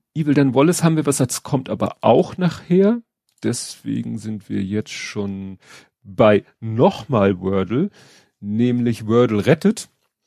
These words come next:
Und zwar ist in Amerika eine achtzig-Jährige, in, ist, äh, in deren Haus ist jemand eingedrungen, äh,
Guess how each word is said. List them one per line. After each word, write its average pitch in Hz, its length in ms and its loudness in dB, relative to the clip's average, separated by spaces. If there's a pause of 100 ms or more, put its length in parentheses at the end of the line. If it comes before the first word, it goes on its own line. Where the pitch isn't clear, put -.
(460)
Und 120 220 -2
zwar 117 360 2
ist - 220 -6
in 110 260 -2
Amerika 107 920 0 (400)
eine 101 400 0
achtzig-Jährige, 101 800 -4
in, 110 240 -6
ist, - 360 -10
äh, 117 120 2
in 110 200 -2
deren 107 260 2
Haus 143 240 2
ist - 280 -8
jemand 113 300 0 (100)
eingedrungen, 135 800 0 (260)
äh, 98 260 2